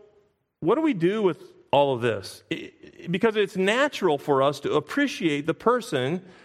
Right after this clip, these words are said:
who led us to Christ, right? Or our pastors, or our elders, or, or any other person who had a positive impact on our life. That should be natural for us. We should be naturally appreciative of those who have ministered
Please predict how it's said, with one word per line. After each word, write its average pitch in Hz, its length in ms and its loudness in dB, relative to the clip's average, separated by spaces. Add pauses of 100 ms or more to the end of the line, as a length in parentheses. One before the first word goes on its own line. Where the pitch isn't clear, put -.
(140)
who 208 160 2
led 160 220 4
us 170 120 -4
to 202 100 -4
Christ, 202 520 0
right? 147 260 2
Or 160 180 4
our 190 140 4
pastors, 165 960 -2 (720)
or 170 240 4
our 190 200 2
elders, 208 680 0
or, 175 260 0 (180)
or 180 180 2
any 226 300 2
other 277 240 2
person 156 480 0
who 160 100 0
had 165 140 4
a 156 60 2
positive 175 580 0
impact 143 600 0
on 131 360 2
our 113 440 0 (320)
life. 196 360 0
That 180 300 2
should 277 320 -2
be 240 160 0
natural 233 640 0
for 143 220 2
us. 113 220 0 (260)
We 214 160 0
should 208 260 -2
be 185 140 0
naturally 240 760 0
appreciative 165 840 -2
of 135 120 -2
those 156 320 0
who 165 80 0
have 147 100 0
ministered 143 840 -2